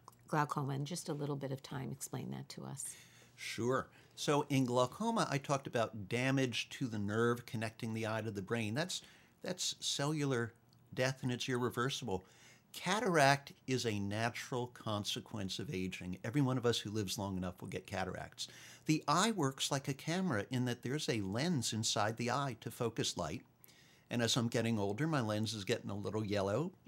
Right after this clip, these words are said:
Speaker 2: and eventually it will get a little cloudy. So cataract is simply clouding of the natural lens in the eye, and we have exquisite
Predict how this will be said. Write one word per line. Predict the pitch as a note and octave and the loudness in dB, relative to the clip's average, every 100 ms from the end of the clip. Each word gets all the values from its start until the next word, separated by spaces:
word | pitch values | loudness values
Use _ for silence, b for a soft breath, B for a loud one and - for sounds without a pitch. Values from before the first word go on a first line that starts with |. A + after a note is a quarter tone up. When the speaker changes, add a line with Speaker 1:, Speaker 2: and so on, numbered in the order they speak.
| - | -8
Speaker 2:
and | A2 G#2 | -4 -2
eventually | G2 G#2 G#2 B2 G#2 | 2 0 0 -2 -2
it | A#2 | -4
will | |
get | G#2+ G#2+ | -4 -2
a | A2+ | -2
little | G#2 A#2+ | 0 -2
cloudy. | - A2 F#2+ F#2 B2+ - | -2 0 0 0 -4 -8
So | - C#3+ | -8 -8
cataract | - - C#3+ D3+ E3+ C#3 | -6 -4 -2 -2 -2 -4
is | - | -2
simply | B2+ A#2 C#3 C3 B B B | -2 -2 -2 -4 B B B
clouding | - - G#2 G#2 C3 B2+ | -12 -2 0 2 2 0
of | F#2+ A2+ | -2 -2
the | G2+ | -2
natural | F#2 F2+ - A2+ | -2 -4 -4 -4
lens | G#2+ G#2+ G#2+ | -2 -2 -2
in | A2+ | -2
the | A2 | -2
eye, | A#2+ C3 B2 - B B B | 0 0 -2 -6 B B B
and | C3 C3 | -2 2
we | D#3 | 2
have | B2+ C3+ B2 G#2+ B B | 2 2 0 -2 B B
exquisite | - - - - - D3 F3+ - | -6 -2 0 -2 0 4 6 4